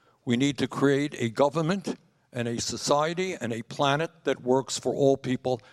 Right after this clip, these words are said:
not just the few. And you're all smart enough to figure out the ways that you can do it.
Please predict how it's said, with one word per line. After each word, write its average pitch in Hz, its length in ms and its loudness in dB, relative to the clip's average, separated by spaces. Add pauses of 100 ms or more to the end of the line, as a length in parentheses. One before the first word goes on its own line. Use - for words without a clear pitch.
(220)
not 113 240 2
just - 520 0 (300)
the 110 100 -4
few. 92 300 0 (1040)
And 104 100 -8
you're 127 100 4
all 160 220 2
smart 160 400 0
enough 151 260 -2
to 135 100 -4
figure 143 280 2
out 139 200 0
the 139 100 -2
ways 139 560 -2 (320)
that 123 140 -4
you 120 140 -4
can 113 220 -10
do 101 180 -2
it. - 80 -16